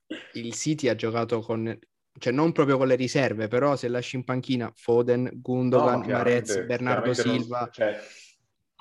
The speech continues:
Speaker 2: non è una partita per
Speaker 1: Cioè
Speaker 2: niente indica-, quella, quella di sabato non è una partita per niente indicativa di come andrà la finale, cioè, è tutto un altro contesto lì. Il City ha, ha praticamente già
Speaker 1: Sì.
Speaker 2: vinto la, la Premier.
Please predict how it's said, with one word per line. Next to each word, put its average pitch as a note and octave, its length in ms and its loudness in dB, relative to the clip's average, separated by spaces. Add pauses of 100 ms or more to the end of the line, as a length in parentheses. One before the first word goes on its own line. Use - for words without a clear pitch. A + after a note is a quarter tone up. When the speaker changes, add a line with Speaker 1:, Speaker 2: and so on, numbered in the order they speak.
Speaker 2:
non G#2+ 180 -4
è B2 60 2
una B2+ 140 0
partita A#2+ 400 -4
per C3+ 140 0
Speaker 1:
Cioè C3 160 2
Speaker 2:
niente A2+ 160 0
indica-, G#2 320 -8 (180)
quella, A#2 320 2
quella A#2 160 2
di G#2+ 100 -6
sabato B2+ 340 0
non G#2 140 -6
è G#2 40 0
una G#2 120 -4
partita G2+ 360 -8
per F#2+ 140 -8
niente G2 240 -12
indicativa F#2+ 920 -4 (400)
di F#2 140 -18
come G2 200 -4
andrà F#2 200 -2
la F#2 100 0
finale, G#2 520 -2
cioè, F#2 200 -6 (460)
è F#2+ 140 -12
tutto G#2+ 200 -12
un G#2+ 60 -6
altro G2+ 220 -2
contesto G2+ 480 -4
lì. G2 320 -6
Il - 80 -20
City A2 320 -4
ha, F#2 200 2
ha E2+ 60 -8
praticamente F#2 420 -6
già G2 100 0
Speaker 1:
Sì. G2 60 2
Speaker 2:
vinto G#2+ 220 -4
la, G#2 260 4
la G2+ 140 2
Premier. F2 720 -6